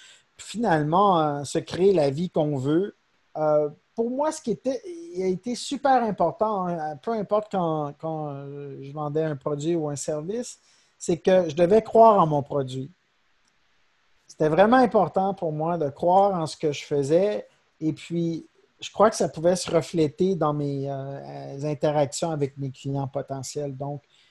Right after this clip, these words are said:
je dis à n'importe qui qui veut se lancer dans la vente ou qui est dans la vente en ce moment,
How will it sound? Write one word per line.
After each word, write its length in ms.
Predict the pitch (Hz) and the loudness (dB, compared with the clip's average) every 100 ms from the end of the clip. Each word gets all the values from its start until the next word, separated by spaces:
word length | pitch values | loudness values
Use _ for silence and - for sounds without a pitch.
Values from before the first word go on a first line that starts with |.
| _ - | _ -14
je 40 | |
dis 120 | 147 196 | 0 2
à 240 | 190 170 | 4 0
n'importe 420 | 180 220 240 233 202 | 0 2 4 4 4
qui 160 | 226 | 0
qui 160 | 190 190 | -6 -4
veut 160 | 165 180 | 0 0
se 160 | - | 2
lancer 240 | 170 165 196 | 2 2 4
dans 140 | 185 | 4
la 160 | 165 156 | 4 4
vente 420 | 165 180 190 - _ _ - | 4 4 2 -8 _ _ -6
ou 80 | 185 | -4
qui 200 | - 233 | 0 2
est 60 | |
dans 140 | 220 185 | 4 6
la 140 | 170 | 6
vente 240 | 175 185 185 | 6 2 0
en 100 | 165 | -2
ce 160 | - | -2
moment, 460 | 151 147 156 180 | -4 0 2 0